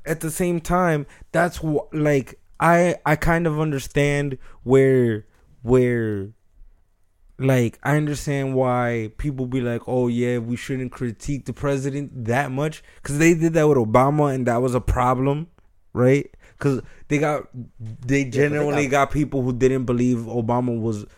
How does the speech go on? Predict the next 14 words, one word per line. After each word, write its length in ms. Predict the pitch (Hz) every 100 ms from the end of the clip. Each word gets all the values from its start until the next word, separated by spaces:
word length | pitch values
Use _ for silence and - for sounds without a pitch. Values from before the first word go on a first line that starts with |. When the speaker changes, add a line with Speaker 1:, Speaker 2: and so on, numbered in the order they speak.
| _
Speaker 1:
born 400 | 107 117 127 123
in 120 | 120 113
America. 580 | 113 120 127 123 131 135
Speaker 2:
Yeah, 100 | 131
but 120 | 131
they 60 | 143
ain't 80 |
make 180 | 131 113
no 100 | 107 92 82
racist 380 | 104 113 104 90
monkey 340 | 107 123 110 - _ _ _ _ _
cartoons 520 | - 110 90 107 98
about 340 | 90 95 90 - _ _ _ _ _ _ _ _ _ - -
Trump. 300 | 101 107